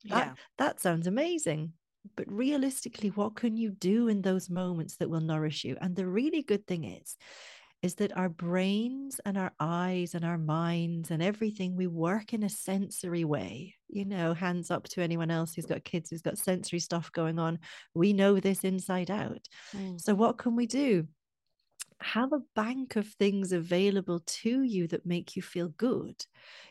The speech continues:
Speaker 1: You know, whether it is putting on your essential oils,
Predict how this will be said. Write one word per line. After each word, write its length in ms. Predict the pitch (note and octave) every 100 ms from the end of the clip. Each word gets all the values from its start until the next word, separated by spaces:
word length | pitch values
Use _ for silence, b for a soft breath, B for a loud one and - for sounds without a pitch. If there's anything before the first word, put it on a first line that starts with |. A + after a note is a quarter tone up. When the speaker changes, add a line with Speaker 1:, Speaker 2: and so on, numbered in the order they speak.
| B
Speaker 1:
You 140 | G3
know, 300 | G3 F#3 E3
whether 400 | D#3+ F3+ F3 E3+
it 180 | E3+ E3+ -
is 480 | F3+ E3 D#3 - - B B B _ _ _ _ _ _ _ _
putting 260 | - F3+ D#3
on 120 | D3+
your 100 | D3
essential 420 | D3 E3 D#3 - -
oils, 500 | - - - - -